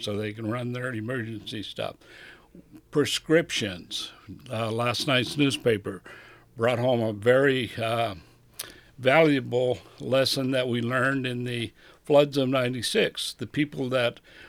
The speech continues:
were, didn't have a bridge to get to their residence up in, uh, Elsie and, and the Halem area, uh, we had to go in the back roads and take them medication 'cause they couldn't get out.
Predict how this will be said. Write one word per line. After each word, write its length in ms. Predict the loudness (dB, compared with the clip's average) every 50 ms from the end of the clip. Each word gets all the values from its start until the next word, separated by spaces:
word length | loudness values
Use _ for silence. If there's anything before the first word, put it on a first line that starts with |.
| -20 _ -10
were, 260 | -6 -4 -4 -4 -6 -8 -14 -20 -8 -2
didn't 240 | 0 0 0 0 -2
have 320 | -2 0 -2 -2 -2 -4
a 40 | -6
bridge 540 | -2 2 4 4 4 4 2 -2 -4 -6 -6
to 100 | -6 -4
get 240 | -2 -2 -4 -4 -4
to 120 | -6 -4
their 200 | -2 -2 -2 -2
residence 840 | 0 0 2 2 2 0 0 -4 -4 -4 -4 -4 -6 -8 -8 -6 -4
up 220 | -4 -4 -4 -4
in, 360 | -6 -8 -6 -6 -6 -6 -6 -6
uh, 340 | -4 -4 -4 -4 -6 -8 -10 _ _ -20 -20 -20 -20 -20 _ _ -2
Elsie 600 | 0 0 2 2 0 0 0 0 0 0 -2 -2
and, 260 | -2 -4 -4 -6 -8 -12 -16 -16 -14
and 140 | -10 -8
the 60 | -6 -4
Halem 380 | -2 0 0 2 0 0 0
area, 420 | -2 -2 -2 -4 -4 -4 -6 -8 -10 -14 -20 -20 -20 -20 _ _ _ _ _ _ -8
uh, 420 | -4 -2 0 0 0 0 -2 -4 -6 -10 _ _ _ _ _ -18 -10 -4
we 240 | -2 0 2 4
had 200 | 6 6 6 4
to 40 | 2
go 220 | 2 2 2 4 4
in 100 | 2 0
the 60 | 0
back 320 | 2 4 4 4 2 2
roads 560 | 2 4 4 6 4 4 2 0 -6 -10 -12 -12 _ _ _ -20 -20 -20 -20 _ _ _ -6
and 240 | -6 -4 -4 -4 -2
take 360 | 2 2 4 4 2 0 -2
them 260 | -2 -2 -2 -2 -2
medication 880 | 0 0 0 0 -2 -2 -2 0 0 0 -2 -2 -4 -4 -4 -4 -8 -10 -12 -8 -6
'cause 180 | -4 -2 0
they 140 | 0 0 0
couldn't 320 | 0 -2 -4 -2 -2 -4
get 160 | -4 -4 -2 -2
out. 320 | -2 -2 -4 -8 -12